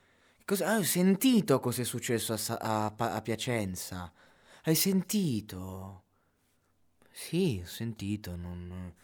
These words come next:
non mi sembra nulla di nuovo, non mi sembra nulla di così scandaloso o di così assurdo. Che c'è? Ah no, eh, cioè, perché in Italia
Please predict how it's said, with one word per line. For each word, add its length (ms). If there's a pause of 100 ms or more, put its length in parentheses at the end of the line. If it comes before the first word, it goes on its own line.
(480)
non 140
mi 80
sembra 400
nulla 260
di 140
nuovo, 480
non 340 (200)
mi 120
sembra 320
nulla 240
di 160
così 580 (1400)
scandaloso 960 (680)
o 100
di 160
così 460
assurdo. 760 (1500)
Che 100
c'è? 300 (320)
Ah 120
no, 280
eh, 80
cioè, 160
perché 280
in 80
Italia 600